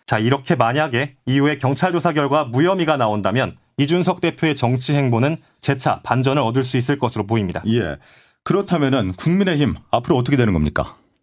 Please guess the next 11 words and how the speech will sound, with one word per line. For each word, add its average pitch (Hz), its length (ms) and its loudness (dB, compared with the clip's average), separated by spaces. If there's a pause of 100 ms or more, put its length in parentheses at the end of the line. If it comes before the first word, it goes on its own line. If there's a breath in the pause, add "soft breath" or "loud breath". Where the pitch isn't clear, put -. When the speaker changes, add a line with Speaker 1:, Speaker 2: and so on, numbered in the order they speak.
(160)
Speaker 1:
국민의힘 190 340 2
당 139 220 0
차원에서는 147 680 0
일단 165 320 0
차기 214 380 -2
당권을 185 500 -2
향한 151 280 0
경쟁이 117 480 0
본격화될 143 600 -2
것으로 113 320 -2
보입니다. 92 460 -2